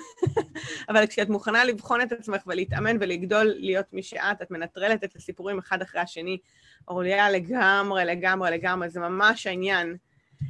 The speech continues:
אה, אז מה אתם לוקחות? לוקחת איתי מהשידור היום, אה, מילה אחת שלמדתי ממך, "האומנם?" עם סימן שאלה בסוף, אז בואי אני אגלה לך בסוד,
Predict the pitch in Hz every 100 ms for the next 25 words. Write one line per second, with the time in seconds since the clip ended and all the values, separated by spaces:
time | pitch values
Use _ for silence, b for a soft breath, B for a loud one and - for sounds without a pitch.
0 | B B - 208 202 214 269 330 339 320
1 | 330 294 240 277 294 320 294 269 240 233
2 | 226 254 277 262 247 220 - 214 220 277
3 | - 269 220 208 220 220 202 202 208 -
4 | - _ - - 165 151 156 254 330 320
5 | 320 _ - 190 185 214 226 226 185 220
6 | 247 269 311 - - 170 214 262 302 190
7 | 214 240 175 - 151